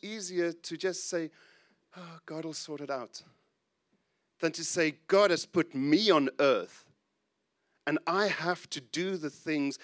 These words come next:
he has called me to do," because he has called us to love one another. He has called us to care for one another.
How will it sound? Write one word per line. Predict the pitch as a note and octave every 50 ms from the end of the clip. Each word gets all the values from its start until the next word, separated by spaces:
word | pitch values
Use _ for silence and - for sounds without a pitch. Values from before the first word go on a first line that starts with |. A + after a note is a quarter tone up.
| - - -
he | D#3 D3+ D3+
has | D3 C#3+ -
called | - - - G3 F#3+ G3+ G3 E3
me | F3 E3 D#3+
to | D#3 - -
do," | C#3 C3 F#3 G#3+ F#3+ A2+ E2+ _ - - - _
because | - - - C#3+ -
he | D#3 C3 C#3
has | A#2 -
called | - - - E3+ F#3 G#3+ F3
us | D#3+ -
to | - -
love | G#2 F#2 F#2+ G2 -
one | G2+ F2+ F#2
another. | F#2 F#2 F#2 F2+ F#2 F#2 - - -
He | - - C#3+
has | C3 -
called | - - - E3 F#3+ A3+ G3
us | E3+ -
to | - -
care | - - - A#2 A2 G#2+
for | - - F#2+ F2
one | F#2 F#2+
another. | F#2+ F2+ F2+ F2 E2+ E2+ D#2+ C#2+